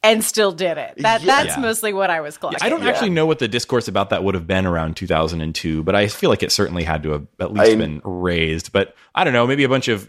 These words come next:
Speaker 3: Japanese game devs who've been working on these games since the eighties were just like,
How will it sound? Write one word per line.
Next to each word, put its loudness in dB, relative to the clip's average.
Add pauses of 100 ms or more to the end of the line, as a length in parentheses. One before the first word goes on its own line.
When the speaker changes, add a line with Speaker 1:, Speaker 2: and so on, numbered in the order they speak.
(140)
Speaker 3:
Japanese 0
game 0
devs 0
who've -2 (120)
been 0
working 2
on 0
these -2
games -2
since -2
the -2
eighties -2
were -4
just -4
like, -2